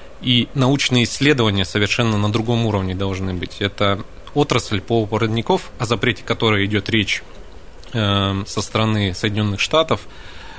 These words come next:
это как раз сфера, которая сопоставима по исследованиям в научной сфере с фармакологией. То есть это одна из самых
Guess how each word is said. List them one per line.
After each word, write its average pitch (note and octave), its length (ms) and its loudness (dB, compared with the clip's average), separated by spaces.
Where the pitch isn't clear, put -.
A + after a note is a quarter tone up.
это A#2 200 2
как G#2+ 200 -2
раз A#2+ 200 2
сфера, D3 360 4
которая G#2 600 2
сопоставима A#2 800 0
по A#2 180 6
исследованиям A2 880 2
в G#2 120 -4
научной A2 420 0
сфере F#2+ 360 -2
с - 100 -8
фармакологией. G#2+ 840 0
То - 60 -12
есть - 140 -4
это G#2 240 2
одна G#2+ 320 2
из G2 100 -2
самых B2 460 0